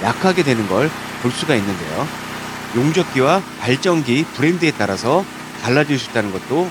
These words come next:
말씀해 드리겠습니다. 이번엔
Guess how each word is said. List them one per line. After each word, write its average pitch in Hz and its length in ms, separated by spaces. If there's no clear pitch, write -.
말씀해 107 360
드리겠습니다. 90 600
이번엔 139 420